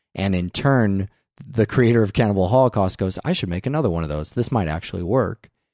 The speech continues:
And he got Christine Conrad to actually write up a screenplay, or I think he had a couple ideas he was working on, and they wanted to call it Cannibals. And I guess it got held up in financing, so I don't really know whatever happened to it,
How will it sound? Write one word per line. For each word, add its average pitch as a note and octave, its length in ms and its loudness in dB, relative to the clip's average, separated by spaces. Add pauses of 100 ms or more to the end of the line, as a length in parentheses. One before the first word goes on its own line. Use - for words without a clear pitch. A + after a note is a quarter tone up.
(160)
And B2+ 100 0
he C#3 40 0
got D#3 380 4
Christine C3+ 380 0
Conrad G#2+ 460 0
to F#2+ 460 2
actually G#2 300 -2
write F2 240 -2
up F2 140 -6
a E2+ 140 -4
screenplay, F#2+ 760 0
or D#2 160 -4 (280)
I B2+ 60 0
think E3 180 2
he D3 80 2
had A2 80 6
a G2 40 4
couple A2 300 0
ideas G2 280 2
he G#2 120 0
was G2+ 160 0
working G2+ 320 0
on, F#2 380 -2 (280)
and A2 120 0
they A2+ 40 4
wanted A#2 220 4
to G#2 60 0
call G#2+ 180 2
it - 80 -4
Cannibals. G#2 720 -2 (520)
And A2 280 2
I A2+ 80 0
guess D3 200 2
it F3 60 -2
got G#2 160 -2
held A#2+ 220 2
up A2+ 120 2
in G2 120 -2
financing, E2+ 640 -2
so - 160 -6
I A#2 60 0
don't C#3 160 -2
really C3 180 4
know A#2+ 140 4
whatever A2 280 2
happened F2 420 -2
to C#2 180 -8
it, C#2 160 -10